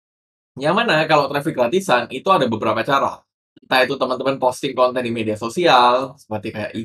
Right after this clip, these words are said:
Instagram, Facebook, TikTok, Thread, Twitter, atau menggunakan mesin mencari buat konten di sana, YouTube,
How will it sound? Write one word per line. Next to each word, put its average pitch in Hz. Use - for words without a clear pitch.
Instagram, 110
Facebook, 107
TikTok, 110
Thread, 117
Twitter, 117
atau -
menggunakan 110
mesin 113
mencari 113
buat 101
konten 110
di 104
sana, 110
YouTube, 113